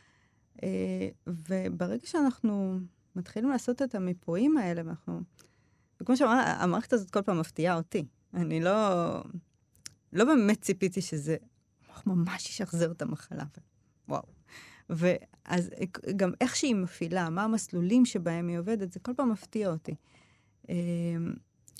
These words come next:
ואני חושבת שמתוך זה אנחנו יכולים בכל מיני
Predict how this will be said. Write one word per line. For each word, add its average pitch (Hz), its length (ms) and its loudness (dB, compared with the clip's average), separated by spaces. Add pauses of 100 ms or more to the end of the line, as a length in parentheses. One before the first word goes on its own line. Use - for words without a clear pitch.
(100)
ואני 180 400 0
חושבת 262 480 -2
שמתוך 190 580 -2
זה 311 140 0
אנחנו 220 280 -2
יכולים 247 340 2
בכל 294 380 0
מיני 277 180 2